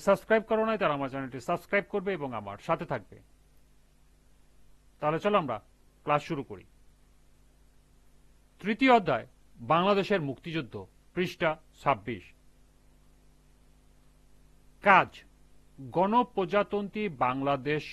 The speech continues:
সরকার অবলিক মুজিবনগর সরকারের পরিচয় দাও। অর্থাৎ মুজিবনগর সরকার বা গণপ্রজাতন্ত্রী বাংলাদেশের যে অস্থায়ী সরকার উনিশশো একাত্তর সালে গঠন হয়েছিল, এর পরিচয় তোমাদেরকে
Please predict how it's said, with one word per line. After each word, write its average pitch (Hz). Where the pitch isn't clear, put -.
সরকার 135
অবলিক 165
মুজিবনগর 196
সরকারের 147
পরিচয় 135
দাও। 95
অর্থাৎ 135
মুজিবনগর 190
সরকার 180
বা 147
গণপ্রজাতন্ত্রী 175
বাংলাদেশের 135
যে 123
অস্থায়ী 185
সরকার 151
উনিশশো 135
একাত্তর 202
সালে 156
গঠন 151
হয়েছিল, 185
এর 143
পরিচয় 160
তোমাদেরকে 127